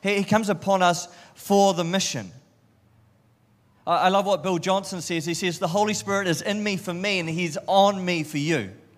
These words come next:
Yeah, so the Holy Spirit is in me for me. He's transforming me from the inside. Uh, but the Holy Spirit is on me so that when the Spirit comes upon me in power,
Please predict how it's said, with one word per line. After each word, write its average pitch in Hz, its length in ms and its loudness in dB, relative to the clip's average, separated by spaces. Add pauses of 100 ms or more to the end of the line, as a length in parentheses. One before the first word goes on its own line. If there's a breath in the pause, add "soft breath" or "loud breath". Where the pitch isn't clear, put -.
(920 soft breath)
Yeah, 185 140 2
so 185 240 2
the 185 100 0
Holy 196 220 -2
Spirit 185 320 -4
is 160 140 -6
in 208 220 -6
me 208 140 -2
for 180 160 -8
me. 175 220 -4
He's 147 180 -2
transforming 185 720 -2
me 185 140 -6
from 165 220 -4
the 147 140 -2
inside. 170 680 2 (400 loud breath)
Uh, 165 220 4
but 165 260 -2
the 165 80 -4
Holy 185 240 -2
Spirit 165 300 0
is 127 180 -4
on 180 260 4
me 147 160 -2
so 151 160 -2
that 147 180 -2
when 170 140 -2
the 160 80 -4
Spirit 208 380 0
comes 196 280 -2
upon 175 320 0
me 170 140 -4
in 147 160 -4
power, 156 640 4